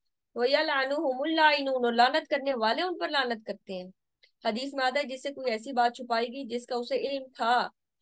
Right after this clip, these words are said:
और उसने उसे छुपा लिया, तो क़यामत के दिन उसे आग की लगाम पहनाई जाएगी। इल्ला लजीना ताबू, बस एक कंडीशन है जिसमें माफी है,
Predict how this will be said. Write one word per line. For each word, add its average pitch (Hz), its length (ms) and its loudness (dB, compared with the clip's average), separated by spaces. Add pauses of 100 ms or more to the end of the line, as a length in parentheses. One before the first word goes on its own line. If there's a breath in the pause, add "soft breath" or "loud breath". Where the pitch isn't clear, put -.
(140)
और 277 280 0
उसने 294 160 -10
उसे 294 180 -6
छुपा 269 380 2
लिया, 302 220 0
तो 302 100 -4
क़यामत 262 420 0
के 277 80 -10
दिन 294 160 -10
उसे 294 160 -6
आग 240 340 0
की 302 260 -10
लगाम 220 520 0
पहनाई 208 440 -6
जाएगी। 180 500 -14 (1300)
इल्ला 262 280 0
लजीना 214 460 0
ताबू, 180 640 -6
बस 240 200 0
एक 247 260 2
कंडीशन 208 440 -4
है 254 80 0
जिसमें 240 260 -10
माफी 180 460 -4
है, 160 140 -6